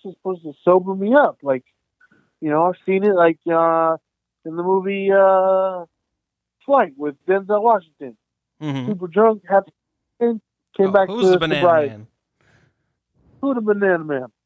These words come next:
Speaker 1: I don't know what you're talking about. What are you talking about?
Speaker 2: <laughs>
Speaker 1: What, what you mean?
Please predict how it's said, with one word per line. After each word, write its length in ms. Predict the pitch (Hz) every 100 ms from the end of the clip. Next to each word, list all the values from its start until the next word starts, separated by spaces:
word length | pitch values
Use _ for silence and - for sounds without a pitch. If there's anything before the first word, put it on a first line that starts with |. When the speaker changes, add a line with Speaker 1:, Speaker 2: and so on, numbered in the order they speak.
| -
Speaker 1:
I 80 | 160
don't 80 |
know 80 | 165
what 100 | 156
you're 180 | - 151
talking 120 | 131 117
about. 180 | 104 _ _
What 120 | 143
are 40 | 147
you 40 |
talking 200 | 135 110
about? 180 | 101 95 _ _ _ _ _ _ _ _ -
Speaker 2:
<laughs> 120 | - - _ _ _ _ _ _ _ -
Speaker 1:
What, 100 | - _ _ _ _ -
what 140 | 185 -
you 60 | 202
mean? 280 | 220 123